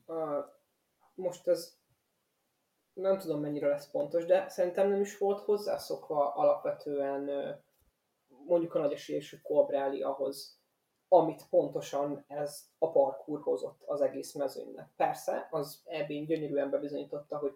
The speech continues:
bírja a repetitív emelkedőket, de hogy ennyit, meg ilyeneket, az egy kicsit brutális. Tehát, hogy visszamentek még a flandriai körre is, ugye egyszer, ott is fogyott mindenki,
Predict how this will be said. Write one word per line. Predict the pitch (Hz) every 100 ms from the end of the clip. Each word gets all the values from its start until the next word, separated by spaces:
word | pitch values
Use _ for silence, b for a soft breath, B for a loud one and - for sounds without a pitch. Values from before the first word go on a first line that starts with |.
| -
bírja | 156 160 151 147
a | 143
repetitív | 147 - - _ 143
emelkedőket, | - - - 165 175 196 196 190
de |
hogy | 170 170 170 185
ennyit, | 160 151 175 _ _ _ _ _ -
meg | 170 143 139 -
ilyeneket, | 165 147 160 - 190 190 175
az | 165
egy | 160 _ _
kicsit | - 175 160
brutális. | 151 147 139 143 -
Tehát, | 165
hogy | 165
visszamentek | 185 - 180 165 165
még | 160 143
a | -
flandriai | 180 175 175 170
körre | 170 170 165 160
is, | 165 -
ugye | 165 156
egyszer, | 160 - - 165 160 -
ott | 214 196 - -
is | 202
fogyott | - 185 175 170 - 170
mindenki, | 170 175 170 170 170 175